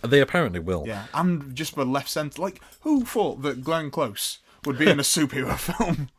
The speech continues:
Speaker 1: Ro-,
Speaker 2: Not
Speaker 1: Robert Redford. I'm
Speaker 2: Who thought Robert
Speaker 1: always
Speaker 2: Redford
Speaker 1: sticking.
Speaker 2: would be
Speaker 1: Robert
Speaker 2: in one?
Speaker 1: Redford and Tommy Lee Jones. What the hell are those two doing in a superhero movie?
Speaker 2: And Tommy Lee Jones is great in that film.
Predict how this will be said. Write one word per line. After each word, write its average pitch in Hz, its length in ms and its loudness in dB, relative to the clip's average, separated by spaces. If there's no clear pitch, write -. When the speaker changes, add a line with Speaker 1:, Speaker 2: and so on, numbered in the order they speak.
Speaker 1:
Ro-, 240 140 0
Speaker 2:
Not 196 140 4
Speaker 1:
Robert 320 220 6
Redford. 196 560 4
I'm 214 200 2
Speaker 2:
Who 349 80 6
thought 370 160 2
Robert - 140 8
Speaker 1:
always 302 240 10
Speaker 2:
Redford - 200 2
Speaker 1:
sticking. 190 160 0
Speaker 2:
would 170 140 -2
be 147 60 8
Speaker 1:
Robert 247 140 10
Speaker 2:
in 285 40 4
one? 202 100 12
Speaker 1:
Redford 156 200 6
and 220 100 -2
Tommy 226 240 8
Lee 240 140 4
Jones. 294 340 4
What 208 220 4
the 277 80 4
hell 202 240 6
are 208 40 8
those 320 220 4
two 196 160 4
doing 127 260 6
in 151 80 2
a 180 40 0
superhero 180 340 2
movie? 98 140 2
Speaker 2:
And 143 80 0
Tommy 196 200 0
Lee 170 40 0
Jones 147 260 -2
is 120 80 -6
great 110 320 -4
in 95 100 -12
that - 140 -14
film. 95 240 -12